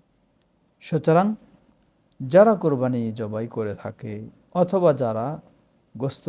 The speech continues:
কেটে দিয়ে থাকে, তাদের সকলকে আপনি পারিশ্রমিক দেবেন আলাদা পয়সা থেকে, পয়সা দিয়ে দিবেন বা অন্য কিছু দিবেন।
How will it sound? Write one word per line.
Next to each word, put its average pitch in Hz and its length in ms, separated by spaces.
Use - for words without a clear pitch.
কেটে 135 320
দিয়ে 110 240
থাকে, 101 280
তাদের 123 240
সকলকে 226 580
আপনি 156 240
পারিশ্রমিক 107 520
দেবেন 117 240
আলাদা 160 460
পয়সা - 360
থেকে, - 220
পয়সা 165 360
দিয়ে 110 220
দিবেন 110 260
বা 139 140
অন্য 147 160
কিছু - 200
দিবেন। 85 260